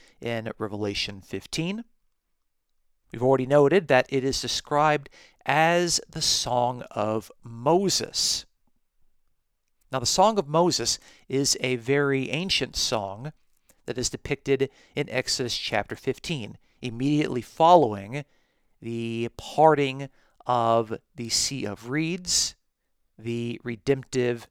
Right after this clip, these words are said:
salvation of the people of God, and the defeat of the imperial agents that were present in Egypt.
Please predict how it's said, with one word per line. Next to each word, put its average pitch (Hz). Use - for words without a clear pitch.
salvation 131
of 135
the 113
people 117
of 107
God, 135
and 120
the 120
defeat -
of 110
the 107
imperial 113
agents -
that 113
were 113
present 107
in 95
Egypt. -